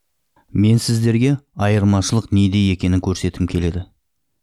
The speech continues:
Шежіре кітабының жиырма алтыншы тарауы бізге Ұзияқ патша туралы айтады. Есіңізде ме? Оның өлетін жылы Ишая пайғамбар: «Мен Құдайды көрдім». Иша пайғамбар осыны айтқан кезде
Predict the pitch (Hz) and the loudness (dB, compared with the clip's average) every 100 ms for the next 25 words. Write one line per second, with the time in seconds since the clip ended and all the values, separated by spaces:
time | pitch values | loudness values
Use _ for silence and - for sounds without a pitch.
0 | _ - - 104 92 104 117 - 104 95 | _ -8 -2 -2 0 0 0 -2 -4 0
1 | 98 123 - _ _ - 95 98 101 107 | 2 0 -2 _ _ -10 -4 0 0 0
2 | - 95 - 92 101 - 95 92 101 107 | -2 -4 -2 -4 -4 -4 -2 0 -2 -4
3 | 98 - - - 87 90 92 90 - 92 | -10 -6 -6 -2 -4 0 -2 -2 -6 -6
4 | - 92 90 87 90 90 92 90 - _ | -4 -4 -2 0 -2 -2 -2 -4 -12 _
5 | _ _ _ - 92 95 - 104 104 127 | _ _ _ -6 -4 -2 0 0 2 2
6 | 131 92 - _ _ _ - 98 107 120 | 2 0 -6 _ _ _ -4 0 4 4
7 | 113 110 104 110 98 101 110 120 - 98 | 4 2 2 0 2 2 0 -2 -2 0
8 | 98 - 95 95 98 98 104 - _ _ | 0 0 -2 2 2 2 -2 -8 _ _
9 | - _ 85 101 110 - 104 101 98 - | -20 _ 0 2 2 0 0 0 0 2
10 | 95 92 95 85 - _ _ _ _ - | 0 2 -2 -4 -10 _ _ _ _ -8
11 | 85 - 95 - 107 107 104 98 92 95 | -6 -4 -4 0 0 2 2 0 0 -2
12 | - 95 - 95 90 90 87 98 92 | 0 -2 -2 -2 0 -2 -4 -4 -4